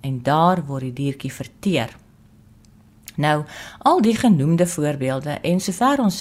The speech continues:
weet, is al die karnivoriese plante van die aarde plante met permanente strukture wat insekte vang.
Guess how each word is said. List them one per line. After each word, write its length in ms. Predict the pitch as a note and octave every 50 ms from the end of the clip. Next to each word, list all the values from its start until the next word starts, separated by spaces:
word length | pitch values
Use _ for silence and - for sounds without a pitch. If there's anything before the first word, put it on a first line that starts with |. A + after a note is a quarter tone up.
| C#3+
weet, 320 | C3+ D3 C#3 D3 E3+ - - -
is 280 | A3+ A3 G#3+ - - - -
al 220 | - F#3+ G#3+ G#3+ G#3+
die 100 | G#3+ - -
karnivoriese 680 | F3 E3 E3 E3+ E3 - - D3+ D#3 D#3 D3+ D3+ E3
plante 400 | D#3+ - - C#3 C#3+ D3 - C#3
van 200 | - - C#3 C#3+
die 80 | C#3 -
aarde 460 | - B2+ B2+ A#2+ B2 B2 B2 C#3 C#3 C#3+ - - - - - - - - - -
plante 380 | A#3 A#3+ A#3+ A#3 A#3 A#3+ B3 A3
met 300 | F#3 E3 D#3 - - - -
permanente 720 | - E3+ F3 F#3+ F#3 F3 D#3+ C#3+ B2+ B2 C#3 D3+ - F3+
strukture 760 | E3+ - - E3 D#3+ - - - D3 C3 B2+ C#3 D3 C#3+ D3+ - -
wat 200 | - D3 D3+ - -
insekte 460 | C#3+ D3+ C#3+ - - C#3 - - C#3
vang. 260 | C#3 - - - -